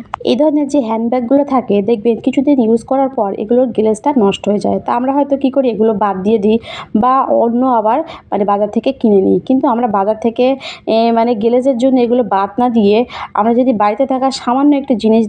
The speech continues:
দিয়ে এগুলো আবার গ্লেজ করে নিতে পারি তাহলে কেমন হয়? তা দেখুন এখানে আমি নিয়ে নিয়েছি দুটো ব্যাগ। আর দেখুন ব্যাগটার কালারটা মানে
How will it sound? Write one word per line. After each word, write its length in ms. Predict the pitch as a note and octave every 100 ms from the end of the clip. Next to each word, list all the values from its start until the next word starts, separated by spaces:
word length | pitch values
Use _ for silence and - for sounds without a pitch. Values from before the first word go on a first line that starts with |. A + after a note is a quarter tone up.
| A3
দিয়ে 240 | G#3 G#3
এগুলো 240 | - G#3 A3+
আবার 220 | G#3 A3+
গ্লেজ 340 | G3+ G#3 A#3 B3 - - -
করে 120 | - A#3+
নিতে 180 | A#3
পারি 220 | A#3 F#3 G3
তাহলে 280 | G3 G3+ D#4 -
কেমন 220 | G3 E3+
হয়? 180 | E3+ F#3+ - - -
তা 60 | B3
দেখুন 240 | C4+ C#4
এখানে 280 | B3 B3 B3+
আমি 260 | A3+ B3 D#4+
নিয়ে 160 | G#3+
নিয়েছি 200 | G#3+ A3
দুটো 260 | G#3 G3+ G3+
ব্যাগ। 240 | F3 F3+ E3+
আর 60 | A3 A3 G3+
দেখুন 300 | G3+ A3+ C#4
ব্যাগটার 440 | A#3 G#3+ G#3+ A#3+ D#4+ F#4+ - - -
কালারটা 340 | G#3+ A3 A#3
মানে 220 | A3+ A3